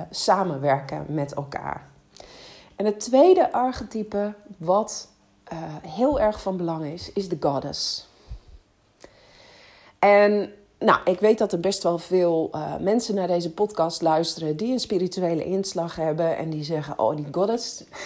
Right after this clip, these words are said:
ja, die heb ik helemaal." Natuurlijk ga ik altijd eerst luisteren naar wat de goddess me ingeeft. Ik ga kijken: is het spiritueel wel allemaal uitgelijnd? Klopt het allemaal waar ik mee bezig ben?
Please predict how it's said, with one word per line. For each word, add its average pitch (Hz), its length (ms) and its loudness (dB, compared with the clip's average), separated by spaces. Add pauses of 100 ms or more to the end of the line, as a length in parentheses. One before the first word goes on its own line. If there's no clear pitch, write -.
(180)
ja, - 160 -20
die 160 140 -10
heb 170 140 -10
ik 185 100 -8
helemaal." 139 640 -8 (920)
Natuurlijk 208 600 2
ga 170 220 0
ik 165 120 -2
altijd 175 460 -2
eerst 196 440 2 (100)
luisteren 175 840 0 (380)
naar 180 120 0
wat 196 160 4
de 156 120 -2
goddess 185 340 0
me 165 140 -2
ingeeft. - 840 -6
Ik 190 180 -2
ga 196 260 -2
kijken: 185 680 0
is 196 160 4
het 214 140 -2
spiritueel 180 760 0
wel 165 200 0
allemaal 165 440 -2
uitgelijnd? 147 800 -6 (500)
Klopt 247 460 2
het 214 360 -2
allemaal 180 580 2
waar 165 200 2
ik 160 120 -4
mee 151 140 -2
bezig 170 460 0
ben? 139 340 -4